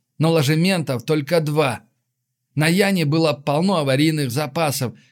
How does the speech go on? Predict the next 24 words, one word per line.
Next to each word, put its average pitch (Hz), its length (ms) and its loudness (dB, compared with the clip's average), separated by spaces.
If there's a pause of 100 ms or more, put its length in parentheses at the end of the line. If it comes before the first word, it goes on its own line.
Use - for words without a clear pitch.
(140)
достаточно 143 720 -2
пищи, 160 520 -2
воды 135 600 -2 (160)
и 139 80 0
свечей 147 600 -2
для 135 200 -6
получения 151 600 -2
кислорода 147 580 -2
лет 180 260 -4
на 160 160 -4
пять. 123 380 -6 (640)
Вначале 170 480 0
я 165 100 2
только 165 300 -2
не 180 140 0
мог 185 340 0
понять, 165 480 -2 (320)
зачем 147 800 -2
это 139 240 -2
все. 131 400 -4 (540)
На 156 100 0
борту 180 240 0
не 202 120 0
оказалось 175 680 2